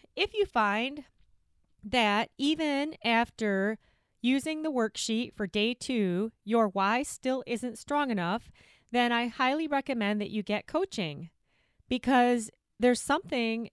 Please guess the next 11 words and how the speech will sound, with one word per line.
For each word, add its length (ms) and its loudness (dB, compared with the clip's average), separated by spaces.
that 200 2
is 120 -4
holding 360 2
you 120 -2
back, 380 -2
something 440 -4
that 80 -6
you 140 -2
can't 360 -6
see, 480 -2
something 800 -2